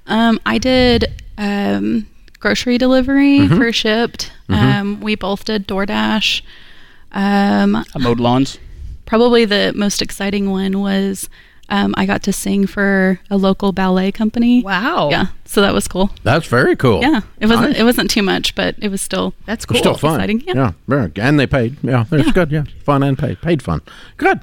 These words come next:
Speaker 2: And what kind of debt was the hundred fifty-seven thousand?
Speaker 1: Everything. <laughs>
Speaker 3: It, it was, uh,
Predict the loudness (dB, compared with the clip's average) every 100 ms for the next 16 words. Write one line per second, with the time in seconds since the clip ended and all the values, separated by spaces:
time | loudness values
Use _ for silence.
0 | -12 -2 2 4 4 4 2 2 0 2
1 | 0 0 2 2 2 0 -2 0 0 0
2 | 0 0 -6 -10 -10 -8 -8 -12 -14 -4
3 | 0 2 4 2 2 -4 -4 -2 -2 -2
4 | -2 -4 -8